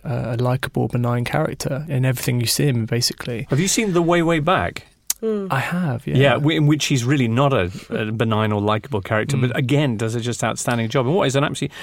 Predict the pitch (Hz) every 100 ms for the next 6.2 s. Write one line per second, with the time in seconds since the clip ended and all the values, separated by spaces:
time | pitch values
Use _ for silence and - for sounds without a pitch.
0 | - - 160 143 156 160 127 - - -
1 | - 254 247 - 92 113 135 160 151 139
2 | 131 135 127 - 113 - _ _ - 131
3 | 120 113 _ - 139 139 135 131 139 -
4 | 143 143 120 107 - - - 143 95 87
5 | 131 - _ - - 135 127 139 - -
6 | 87